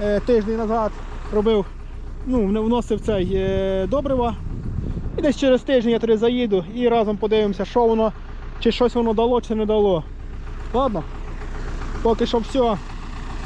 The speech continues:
Е, заколотив всі остатки, що в мене получалися, там, бляха, е, в одну бочку. Виїхав, думаю, через два, десь два тижні пішло,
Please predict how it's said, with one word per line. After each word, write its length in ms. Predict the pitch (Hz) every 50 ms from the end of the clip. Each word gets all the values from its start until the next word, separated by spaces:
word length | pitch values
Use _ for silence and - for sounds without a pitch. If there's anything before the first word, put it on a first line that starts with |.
| - - - - - - - - - - - - - 190
Е, 240 | 208 214 220 226 226
заколотив 640 | 214 262 277 269 - 311 320 330 - 349 349 311
всі 180 | 269 - - 320
остатки, 560 | 302 294 269 - - 320 311 294 - - 285
що 120 | - - 285
в 40 |
мене 240 | 262 277 269 269 254
получалися, 720 | - - 262 262 254 - - 285 277 269 254 233 214 240 226
там, 200 | 226 226 220 214
бляха, 320 | 220 214 202 - 214 185 - - - - - - - - - - - - - - - - - - - - 202 196
е, 120 | 196 202 196 - - - - - - - - - - - 226 214 196 196 190 -
в 40 | 247
одну 200 | 247 240 262 262
бочку. 540 | 214 226 269 262 247 - - - 220 202 170 - - - - - - - - - - - - - - - - - -
Виїхав, 400 | 233 247 247 240 220 - 233 220
думаю, 360 | 233 233 233 233 233 226 202 - - - - - - - - - -
через 320 | - 247 240 254 247 226
два, 280 | 202 233 254 254 254 220 - - - - -
десь 120 | - 339 285
два 140 | 233 277 262
тижні 320 | - 302 277 240 247 240
пішло, 380 | - - 233 - - 262 233